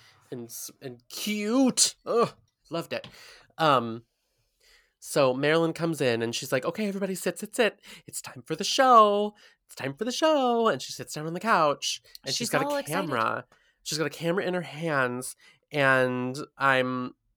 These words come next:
Speaker 1: I'm, like, feeling things. I'm gonna try and just, like, charge through it.
Speaker 2: You got
Speaker 1: She's
Speaker 2: it,
Speaker 1: sitting
Speaker 2: baby.
Speaker 1: down, and she's got a camera in her hands, and Will's like, "Mom, what are you doing?" She's like, "I'm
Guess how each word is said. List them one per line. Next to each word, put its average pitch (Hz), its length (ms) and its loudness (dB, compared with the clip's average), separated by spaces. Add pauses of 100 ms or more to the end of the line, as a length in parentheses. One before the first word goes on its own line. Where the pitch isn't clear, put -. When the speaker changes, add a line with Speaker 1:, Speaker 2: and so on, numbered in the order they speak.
(320)
Speaker 1:
I'm, 127 360 -4
like, 120 300 -4 (140)
feeling 117 420 -8
things. 120 400 -16
I'm 120 80 -12
gonna 113 120 -14
try 120 180 -10
and 113 100 -14
just, 113 160 -18
like, - 240 -20 (200)
charge 127 380 -4
through 127 240 2
it. 110 140 -4 (140)
Speaker 2:
You 247 120 -8
got 254 180 12
Speaker 1:
She's 196 80 4
Speaker 2:
it, 175 40 -2
Speaker 1:
sitting 175 200 4
Speaker 2:
baby. 165 100 0
Speaker 1:
down, 147 480 6 (300)
and 123 100 -8
she's - 140 -6
got 151 140 0
a 147 40 -6
camera 156 320 -2
in 143 60 0
her 139 60 -2
hands, 131 360 -6
and 127 100 -6
Will's 131 220 -4
like, 127 160 -2 (120)
"Mom, 135 400 4
what 165 220 2
are 143 60 -2
you 135 140 -6
doing?" 123 400 -6 (240)
She's 131 180 -12
like, 131 180 -8 (120)
"I'm 120 200 -12